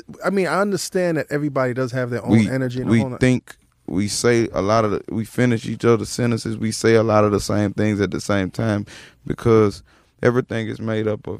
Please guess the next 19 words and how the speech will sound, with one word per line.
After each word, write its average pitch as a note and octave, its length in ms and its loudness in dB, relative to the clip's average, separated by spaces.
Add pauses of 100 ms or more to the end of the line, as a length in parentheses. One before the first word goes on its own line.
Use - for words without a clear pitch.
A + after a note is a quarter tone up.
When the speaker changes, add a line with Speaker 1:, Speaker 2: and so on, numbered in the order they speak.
Speaker 2:
energy. B2+ 500 -6 (500)
Thoughts B2 180 2
Speaker 1:
Everything. A#2+ 360 -6 (100)
Speaker 2:
are G#2 200 2
energy. B2 460 -2 (140)
Speaker 1:
Everything. B2+ 560 -10
Speaker 2:
Yeah, G2 240 -6 (120)
thoughts C3 320 0
are A2 140 -4
energy. G#2+ 480 -8 (1080)
One, A#2+ 240 2 (320)
thoughts, - 460 0 (180)
every C3 220 4
thought - 280 0
that C3 180 -4
you C3 80 -4
have C3+ 240 2
is A2+ 140 -6
energy. C#3 400 -2